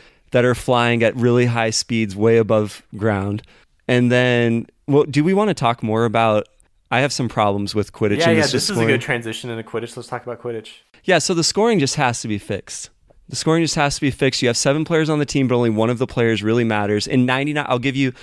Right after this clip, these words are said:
Speaker 1: one percent of the time, maybe your chasers will be good enough that you can outweigh the advantage of not finding the s-, uh, snitch.
Speaker 2: So you think the quaffle, you think the quaffle is worthless?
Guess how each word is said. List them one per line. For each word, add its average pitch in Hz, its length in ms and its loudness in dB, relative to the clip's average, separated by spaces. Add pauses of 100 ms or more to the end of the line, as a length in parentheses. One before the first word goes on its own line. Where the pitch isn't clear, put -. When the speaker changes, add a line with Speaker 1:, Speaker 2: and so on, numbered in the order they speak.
(200)
Speaker 1:
one 135 260 0
percent 160 380 -2
of 143 60 -2
the 143 80 -2
time, 147 360 -2
maybe 135 540 0 (360)
your 117 300 0
chasers 127 500 -2
will 117 120 0
be 113 120 -2
good 120 180 0
enough 120 340 -2
that 107 140 -2
you 110 140 -4
can 107 380 -4 (340)
outweigh 113 420 0
the 110 140 0
advantage 107 380 -2
of 107 60 -6
not 107 220 -2
finding 110 240 -2
the 107 40 -6
s-, - 180 -10 (480)
uh, 104 180 -4
snitch. 110 500 -8
Speaker 2:
So 147 160 -4
you 147 80 0
think 180 220 -4
the 165 100 -2
quaffle, 135 480 0
you 123 80 -8
think 147 160 -6
the 131 260 -8
quaffle 117 440 -2
is 95 100 -14
worthless? 104 420 -12